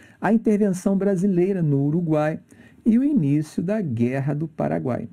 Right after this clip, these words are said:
Em mil oitocentos e sessenta e oito, após uma queda de braço entre Zacarias e o Duque de Caxias, a Liga sai do poder, dando início a uma década de domínio conservador.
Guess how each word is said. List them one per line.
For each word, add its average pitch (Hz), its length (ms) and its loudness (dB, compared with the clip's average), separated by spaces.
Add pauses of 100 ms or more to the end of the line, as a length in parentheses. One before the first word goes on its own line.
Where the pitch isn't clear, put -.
(480)
Em 127 100 4
mil 135 200 2
oitocentos 123 440 0
e 120 40 -10
sessenta 123 220 0
e 113 40 4
oito, 143 260 0
após 127 280 -2
uma 123 160 0
queda 123 260 -2
de 120 80 2
braço 110 400 0
entre 113 160 0
Zacarias 107 760 0
e 143 60 0
o 151 80 0
Duque 107 260 -2
de 113 120 -2
Caxias, 123 640 -4 (400)
a 160 100 0
Liga 151 320 -2
sai 151 280 -6
do 156 100 -4
poder, 123 580 -4
dando 156 240 0
início 165 440 -2
a 165 40 -4
uma 196 160 -2
década 113 720 -2
de 110 120 -2
domínio 110 600 0
conservador. 107 1000 -4